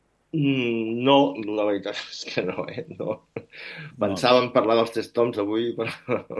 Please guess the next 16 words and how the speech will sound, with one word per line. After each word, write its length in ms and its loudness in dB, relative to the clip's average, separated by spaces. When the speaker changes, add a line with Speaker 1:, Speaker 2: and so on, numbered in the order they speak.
Speaker 2:
<laughs> 720 0
I 60 -4
no, 240 0
no, 180 2
no 140 4
has 120 4
anat 160 2
cap 180 2
a, 100 4
cap 180 0
altra 200 -2
banda. 260 -2
Escolteu 340 4
una 160 8
cosa, 400 4
eh, 540 6